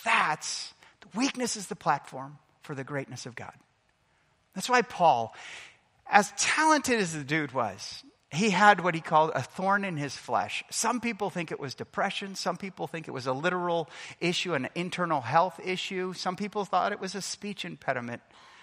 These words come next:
But this is what he said. He prayed three times, really fervently, "God, take it away. God, take it away. God, take it away." But God said to him, God actually had to speak to him and say, My grace is sufficient for you, for my power is made perfect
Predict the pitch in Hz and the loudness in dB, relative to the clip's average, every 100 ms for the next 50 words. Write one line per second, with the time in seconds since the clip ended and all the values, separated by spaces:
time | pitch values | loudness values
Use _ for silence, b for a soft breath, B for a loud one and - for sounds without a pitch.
0 | B 156 202 202 233 202 214 196 135 135 | B -8 -4 -4 -2 0 0 2 -2 -2
1 | 196 - 202 165 214 285 226 220 165 113 | -2 0 0 0 -2 0 6 6 6 0
2 | - - b b b 190 277 302 269 247 | -10 -14 b b b -2 4 4 4 6
3 | 254 254 240 180 147 160 147 185 165 175 | 10 10 8 0 8 10 10 6 4 4
4 | 170 135 - 123 117 - 160 170 170 151 | 6 6 6 2 2 2 2 2 2 2
5 | 151 147 120 - 156 143 147 143 127 110 | 2 2 0 2 2 2 2 4 2 2
6 | B B B 139 - 143 139 147 - - | B B B -6 6 10 12 10 2 2
7 | 131 131 143 123 131 117 - 180 190 185 | 2 2 -2 0 -2 -2 6 8 8 6
8 | 196 - 190 196 175 - 165 143 135 123 | 6 6 4 4 2 -4 -6 -4 -4 -4
9 | - 127 120 B B - 135 165 180 170 | 0 0 -2 B B -4 8 10 10 8
10 | 175 - 151 - 135 139 - 120 135 120 | 2 2 -4 -4 -2 -2 -4 -8 -8 -6
11 | 117 113 - b b - 131 123 - - | -4 -4 -6 b b -6 0 0 0 6
12 | 175 202 196 143 127 120 - - 170 190 | 8 8 2 -2 -4 -8 -6 -4 -2 -2
13 | 180 - | -6 -8